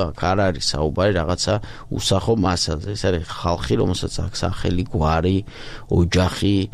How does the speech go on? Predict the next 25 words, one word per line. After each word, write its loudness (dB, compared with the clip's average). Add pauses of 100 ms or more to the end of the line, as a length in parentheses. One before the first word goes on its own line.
(300)
ფუნქცია, 2 (140)
სამსახური 0
და 2
ასე 0
შემდეგ. 2
და 2 (380)
ხა-, -2
აღარ, 2
რო 4
აღარ 4
შევიდეთ 2
და -4
რო 2
აღარ 0
ჩამოთვალოთ 0
კიდევ 2
ერთხელ 0
და, -2
რა 0
თქმა -2
უნდა, 2 (840)
ეს 2
ყველაფერი 2
უნდა 2
იყოს 0